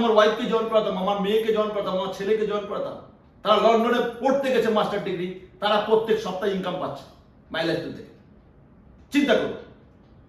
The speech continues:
কোন সাহসে আজকে আমি দুটো দুটো ছেলে মেয়েকে লন্ডনে পাঠিয়েছি মাই লাইফস্টাইলের জন্য।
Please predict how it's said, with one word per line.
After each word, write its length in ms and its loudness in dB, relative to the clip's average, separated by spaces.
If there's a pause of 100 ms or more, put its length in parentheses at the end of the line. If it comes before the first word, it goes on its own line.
(1000)
কোন 160 8 (140)
সাহসে 360 8
আজকে 220 2
আমি 180 2
দুটো 220 -2
দুটো 220 0
ছেলে 200 4
মেয়েকে 220 -2
লন্ডনে 360 0
পাঠিয়েছি 320 -8 (640)
মাই 220 4
লাইফস্টাইলের 420 -2
জন্য। 160 -16